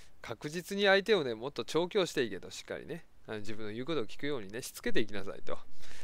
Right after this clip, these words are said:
あー、確実にちょっとね、これね、あの、まあ、いろいろね、あると思うね。あの、浮気とかね、そのあたりとか、不倫とかね。いや、もうしっかりそこはね、しつけていかないとダメっていうね。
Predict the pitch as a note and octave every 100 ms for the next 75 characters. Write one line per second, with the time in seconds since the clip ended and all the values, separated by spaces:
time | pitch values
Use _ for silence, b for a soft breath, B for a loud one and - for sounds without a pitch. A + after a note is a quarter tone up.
0 | - - F#2+ F#2 F#2+ G#2+ A#2 C3+ D3 D#3+
1 | D#3+ D#3+ C3 G#2+ G2 F#2+ G#2 A2+ - -
2 | - G2 F#2 F2 E2+ E2+ A#2 G#2 C3+ G3+
3 | G#3 G#3 C3+ F3 F3 B2+ A#2+ F#2 G2+ D#3+
4 | - - - G#2 G2+ G2 G#2 A2 - C3+
5 | G2 G#2 D#3 - F#2+ F#2 G2 F#2 - -
6 | A2+ G#2+ B2 G2+ B2 - B B B B
7 | - A2+ G#2 - D#3+ - A3 G3+ E3 D#3+
8 | C3+ A2 - - - - A2+ G#2 G2 F#2
9 | F#2 F2+ F2 - B1 E3